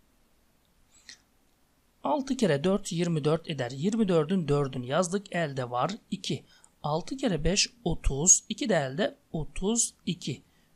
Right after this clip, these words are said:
Üç yüz yirmi dört sonucunu buldum. Yüzün katıyla olduğu için yüz ile çarpıyorum. Üç yüz yirmi dördü, üç yüz yirmi dördü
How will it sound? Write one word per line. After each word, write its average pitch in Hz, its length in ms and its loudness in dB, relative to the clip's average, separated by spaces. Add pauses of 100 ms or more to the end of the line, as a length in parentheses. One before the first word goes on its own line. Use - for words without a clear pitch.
(140)
Üç 240 200 -2
yüz 208 160 4
yirmi 214 240 4
dört 214 180 2
sonucunu 135 400 0
buldum. 180 480 2 (200)
Yüzün 190 340 0
katıyla 165 460 -4
olduğu 156 300 -2
için 233 520 0 (360)
yüz 165 420 0
ile 131 440 -4
çarpıyorum. 220 1040 2 (1200)
Üç 254 300 2
yüz 139 280 0
yirmi 190 320 2
dördü, 143 500 0 (120)
üç 202 320 -4
yüz - 360 -4
yirmi 151 480 -2
dördü 143 640 0